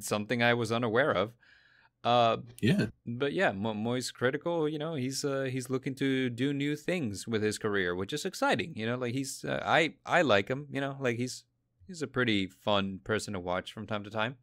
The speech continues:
Speaker 1: Um, I don't agree with all of his takes. He's, he's done reviews on things before where I was like, "Yeah, you're being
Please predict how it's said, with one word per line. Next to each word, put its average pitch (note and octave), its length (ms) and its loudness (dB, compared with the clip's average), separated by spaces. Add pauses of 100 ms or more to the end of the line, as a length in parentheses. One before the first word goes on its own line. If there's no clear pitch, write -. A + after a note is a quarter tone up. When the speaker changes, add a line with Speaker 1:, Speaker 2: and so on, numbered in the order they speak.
(520)
Speaker 1:
Um, G#2+ 420 2
I - 120 4
don't A#3+ 260 0
agree C3+ 260 0
with A2+ 140 2
all G#2+ 160 8
of G#2 60 -4
his G2+ 120 -4
takes. - 320 0
He's, A#2 280 -4
he's A2+ 280 -2
done A#2 260 2
reviews G2+ 380 -2
on G2+ 160 -2
things G2+ 240 -4
before G#2+ 340 -2
where G#2+ 140 0
I A2 40 2
was B2 120 -2
like, C#3 140 -8
"Yeah, F#3 80 -4
you're G3 240 -4
being G3 320 -2